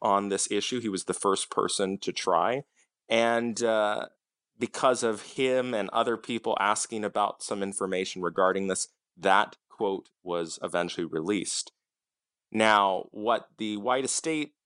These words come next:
did not do is reveal that there was another more specific quote f-, taken from a transcript of Ellen White having a vision a few months prior that they also had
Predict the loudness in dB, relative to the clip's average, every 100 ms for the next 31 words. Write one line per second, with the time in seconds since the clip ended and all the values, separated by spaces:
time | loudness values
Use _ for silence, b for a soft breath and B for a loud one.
0 | _ _ -6 -4 -2 2 2 2 -6 -10
1 | -4 -4 -6 _ -10 -6 -6 -6 -6 -4
2 | -2 -2 0 -2 -2 -4 -2 -2 -2 -4
3 | -4 -4 0 0 0 0 -2 -4 _ _
4 | -4 0 0 0 -4 -4 -4 -4 -6 -10
5 | -4 -4 -4 _ _ _ _ -20 -20 -20
6 | -14 0 0 2 -2 -2 -6 _ -2 2
7 | 2 2 -2 -4 -6 -4 -2 -2 -2 -6
8 | -2 -2 -4 _ -4 -2 2 2 2 2
9 | 2 2 0 0 0 0 -6 -2 -4 -2
10 | -6 -4 -6 -6 -2 0 2 0 -2 0
11 | 2 2 0 -10 _ _ _ _ -4 -2
12 | 0 -2 -2 -2 -2 -2 -4 -4 -6 -6